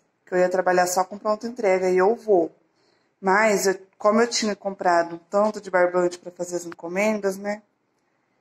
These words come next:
E eu comprei muito barbante rosa e cinza, então eu resolvi fazer.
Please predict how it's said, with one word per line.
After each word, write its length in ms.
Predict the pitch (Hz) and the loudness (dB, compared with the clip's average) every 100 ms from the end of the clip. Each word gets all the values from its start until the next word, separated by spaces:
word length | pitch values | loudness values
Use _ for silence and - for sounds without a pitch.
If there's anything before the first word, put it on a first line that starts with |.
| _ | _
E 160 | 190 190 | 0 4
eu 140 | 190 | 4
comprei 280 | 196 202 214 | 2 0 2
muito 380 | 220 220 233 233 | 6 6 4 2
barbante 520 | 208 202 196 196 - | 0 4 2 0 -8
rosa 420 | 180 190 185 180 | -2 2 2 0
e 20 | |
cinza, 460 | - - 160 151 156 | -6 -4 -4 -2 0
então 420 | 165 - 196 202 | 0 0 2 2
eu 80 | 214 | 2
resolvi 380 | 208 220 220 214 | 0 0 -2 -4
fazer. 520 | 226 226 214 208 208 | -2 -2 0 0 -2